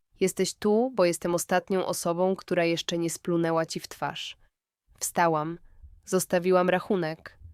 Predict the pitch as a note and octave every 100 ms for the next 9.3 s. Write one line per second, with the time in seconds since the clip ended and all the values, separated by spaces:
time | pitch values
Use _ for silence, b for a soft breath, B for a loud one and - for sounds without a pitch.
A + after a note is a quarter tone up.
0 | - - - G#3 F#3+ E3+ - D#3 D#3+ E3
1 | - - - - - - F#3 F#3 F#3 F3+
2 | - F#3 F3+ - E3 D#3 D3+ - - -
3 | - - _ - C4 B3+ - - G3+ F#3
4 | E3 D#3 - D#3 D#3 - - - _ -
5 | - - D4+ D4+ - C4+ G#3+ F#3 - E3+
6 | D#3 D3+ E3 - - - - - B3+ B3+
7 | A3 G3+ F3 F3+ E3+ E3 D#3+ D3+ D3 E3
8 | - - - - - _ G3 G#3+ A3+ -
9 | G#3+ A#3